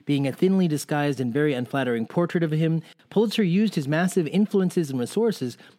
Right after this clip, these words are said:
to prevent the film from being released, all without even having seen it. Welles and the studio R K O Pictures resisted the pressure,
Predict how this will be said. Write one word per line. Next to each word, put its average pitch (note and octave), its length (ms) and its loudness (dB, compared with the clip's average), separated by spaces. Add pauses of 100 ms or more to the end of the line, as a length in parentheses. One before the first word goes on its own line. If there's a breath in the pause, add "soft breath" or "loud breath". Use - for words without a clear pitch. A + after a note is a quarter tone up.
to - 100 -4
prevent C#3+ 320 0
the D#3 120 -2
film D3+ 280 0
from C3 160 -4
being C3 240 0
released, A#2 500 -6 (280 loud breath)
all D#3 160 2
without E3 400 0 (180)
even F#3 300 2
having D#3 380 0
seen A#2 300 -4
it. - 140 -20 (540 loud breath)
Welles B2+ 420 2
and C3+ 140 0
the C3 40 -2
studio F3+ 360 2
R D3+ 160 0
K D#3 160 0
O C3+ 100 0
Pictures - 480 -2
resisted B2 540 -2
the A2 80 -4
pressure, B2+ 540 -2